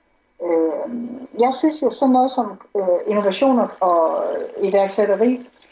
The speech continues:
det kræver en bevidsthed om, at vi laver noget om, eller at vi skaber noget nyt. Øh, lige så vel som det selvfølgelig også kræver en bevidsthed om det, der eksisterer. Øh,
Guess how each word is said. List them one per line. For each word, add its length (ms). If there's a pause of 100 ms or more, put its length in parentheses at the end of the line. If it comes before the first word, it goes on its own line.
(120)
det 140
kræver 320
en 120
bevidsthed 560
om, 280
at 180
vi 380
laver 340
noget 360
om, 320
eller 240 (340)
at 140
vi 60
skaber 440
noget 240
nyt. 280 (520)
Øh, 320
lige 120
så 100
vel 180
som 160
det 200
selvfølgelig 360
også 140
kræver 540 (100)
en 200
bevidsthed 400
om 260 (220)
det, 100
der 200
eksisterer. 520 (1700)
Øh, 440